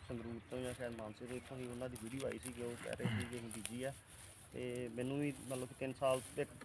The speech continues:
ਤਿੰਨ ਸਾਲ ਤੋਂ ਬੀਜ ਰਹੇ, ਕਿਉਂਕਿ ਪਹਿਲੇ ਸਾਲ ਬੀਜ ਤਿਆਰ ਕੀਤਾ, ਥੋੜ੍ਹਾ ਐਤਕੀ ਕੀਤਾ, ਐਤਕੀ ਅਸੀਂ ਥੋੜ੍ਹੀ ਜਿਹੀ ਵੱਧ ਬੀਜੀ ਆ। ਅਗਲੀ ਵਾਰ ਨੂੰ ਅਸੀਂ ਜਿਹੜੀ ਹੈਗੀ ਪੰਜ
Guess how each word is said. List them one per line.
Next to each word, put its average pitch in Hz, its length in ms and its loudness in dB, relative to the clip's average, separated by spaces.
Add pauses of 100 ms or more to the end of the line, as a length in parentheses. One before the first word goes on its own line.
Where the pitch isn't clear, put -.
(160)
ਤਿੰਨ 139 180 4
ਸਾਲ 143 120 12
ਤੋਂ 147 140 6
ਬੀਜ 135 160 4
ਰਹੇ, 139 100 6
ਕਿਉਂਕਿ 147 200 4
ਪਹਿਲੇ 147 180 8
ਸਾਲ 139 160 4
ਬੀਜ 131 220 0
ਤਿਆਰ 131 180 6
ਕੀਤਾ, 131 240 2
ਥੋੜ੍ਹਾ 139 200 6
ਐਤਕੀ 135 260 6
ਕੀਤਾ, 135 220 0
ਐਤਕੀ 156 400 6
ਅਸੀਂ 165 180 8
ਥੋੜ੍ਹੀ 156 180 6
ਜਿਹੀ 151 180 2 (160)
ਵੱਧ 147 200 10
ਬੀਜੀ 143 300 6
ਆ। 156 80 10 (420)
ਅਗਲੀ 156 180 6
ਵਾਰ 151 200 12
ਨੂੰ 143 140 6
ਅਸੀਂ 139 140 4
ਜਿਹੜੀ 135 200 2
ਹੈਗੀ 123 160 0
ਪੰਜ 131 220 2